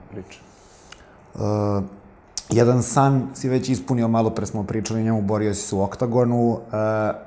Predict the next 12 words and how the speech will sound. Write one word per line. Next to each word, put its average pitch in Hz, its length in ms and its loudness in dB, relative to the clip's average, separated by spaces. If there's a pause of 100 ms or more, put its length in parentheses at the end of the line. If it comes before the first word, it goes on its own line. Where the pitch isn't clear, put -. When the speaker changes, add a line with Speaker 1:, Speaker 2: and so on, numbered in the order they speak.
Speaker 2:
o 101 60 -4
čemu 120 320 -2
dalje 107 340 2
sanjaš? 95 640 -4
Šta - 240 -4
je 104 60 -2
sledeće 104 440 -4
za 90 80 -6
tebe? 92 160 -4
Speaker 1:
Pa 120 100 0
sledeći 120 440 0
cilj, 117 320 -2